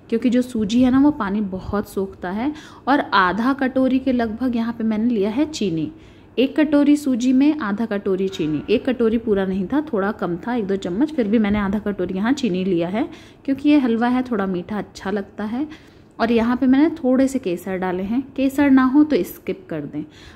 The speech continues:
अब इसे हमें तब तक पकाना है ना जब तक जो चीनी है बिल्कुल अच्छे से गल ना जाए। और भूनते हुए हमारी सूजी भी अच्छी भुन गई है, बिल्कुल लो फ्लेम पे आराम से भुनें, वरना सूजी जल जाएगी। और ड्राई फ्रूट्स ना मैं भूनना भूल गई थी, तो बाद में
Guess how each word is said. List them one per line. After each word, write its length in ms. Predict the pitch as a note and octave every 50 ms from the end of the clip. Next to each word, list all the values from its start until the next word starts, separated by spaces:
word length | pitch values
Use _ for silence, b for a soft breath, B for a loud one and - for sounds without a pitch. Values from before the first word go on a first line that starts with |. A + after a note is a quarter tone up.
| B -
अब 160 | - B3+ B3
इसे 180 | C#4+ C#4 - D4+
हमें 160 | D4 C#4+ D4
तब 160 | D4+ C#4 - -
तक 160 | - C4+ C4+
पकाना 360 | - C4+ C4+ C4+ C4 B3+ C4 C4
है 140 | C4+ C#4
ना 160 | C4+ D#4 E4+ E4+
जब 240 | C#4 B3+ A3 - -
तक 340 | - C#4+ D4 D4 - - -
जो 160 | G#3 A#3+ A#3+
चीनी 280 | A#3 - A#3+ A3 G#3+ A#3
है 80 | C4 C4
बिल्कुल 280 | A#3 G#3+ G3+ - A#3
अच्छे 260 | A3 F#3+ - - - G#3+
से 120 | - B3
गल 180 | G3 G3 F#3 D#3+
ना 180 | D#3 E3 D#3+ D#3
जाए। 240 | D3+ D3+ D3 C#3+ - B B B B B B B -
और 120 | B3+ C#4
भूनते 480 | B3 G#3+ A3 A3 G3+ G3+ G3+ G3+ - C4
हुए 280 | C4+ B3+ B3+ C#4 F4 G#4
हमारी 380 | - D4+ B3 A3 A3+ G#3 A3 B3
सूजी 320 | - - G#3+ G3 F#3 A3
भी 120 | G3 A#3+ C4+
अच्छी 240 | B3+ - - - B3+
भुन 320 | G3 F3 F3 F#3+ G3 A3 G#3
गई 240 | G3 F#3 F#3 F#3+
है, 220 | G#3 A3+ C4 D#4 D#4+
बिल्कुल 380 | D4+ A3+ G#3+ F#3+ - - A#3+ A#3+ A#3
लो 240 | G#3+ G3+ F#3 G3 A#3+ B3
फ्लेम 280 | - B3+ A3+ A3 A#3
पे 80 | A#3 B3
आराम 380 | B3 G3+ F3 F3+ F3+ F3 F#3+ G#3
से 160 | G#3 - A3
भुनें, 340 | G3 G3+ G#3+ F#3+ G3 C#4 D#4 B B B B B B B - - -
वरना 240 | G3 G3 G3+ G3 G#3
सूजी 320 | G3+ - F#3 E3+ F3+ G3
जल 260 | E3+ D#3+ F3+ E3 E3+ F3+
जाएगी। 420 | F3+ G3 F#3 F3+ F3 F#3+ A#3 C4+
और 220 | - - G#3+ G#3+ A3
ड्राई 320 | G3+ G3+ G#3 F#3+ F3 G3 A#3+
फ्रूट्स 380 | - - A#3+ B3 A#3 - - A#3
ना 140 | A#3 B3+
मैं 420 | C4+ D#4 E4 F4 E4+ - - G3 F#3
भूनना 320 | G3+ G#3 G3 F#3+ G3+ A3
भूल 220 | A3 G#3 A3 G#3+ G3+
गई 160 | F#3+ F#3 F3
थी, 140 | F#3 C4 C4+
तो 100 | C4+ B3+
बाद 240 | A3 A3+ F3+ F3+ F3+
में 260 | F#3+ A#3 D4 E4 D#4